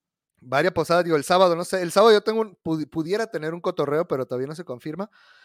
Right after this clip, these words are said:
Si obviamente sale la posada, que dudo mucho que vaya a haber posada, la <laughs> neta, no creo que va, va a terminar siendo, yo iba,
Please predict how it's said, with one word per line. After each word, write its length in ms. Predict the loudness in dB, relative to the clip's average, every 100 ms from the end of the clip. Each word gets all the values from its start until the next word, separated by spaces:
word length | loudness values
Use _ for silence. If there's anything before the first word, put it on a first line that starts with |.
| _
Si 200 | _ -4
obviamente 380 | 2 4 4 0
sale 220 | 0 4
la 120 | 4 2
posada, 380 | -2 -2 -2
que 140 | -2 -8
dudo 280 | -10 -4 -4
mucho 280 | -4 -8
que 80 | -8
vaya 160 | -8 -6
a 20 |
haber 160 | -6 -6
posada, 340 | -8 -6 -6
la 100 | -6
<laughs> 0 |
neta, 260 | -10 -12 -12 -10
no 60 | -12
creo 240 | -10 -10
que 100 | -6
va, 140 | -8 -8 -16 -20 -20 _
va 80 | 0
a 40 |
terminar 380 | 2 0 0 -2
siendo, 300 | -2 0 0
yo 140 | 4
iba, 120 | 8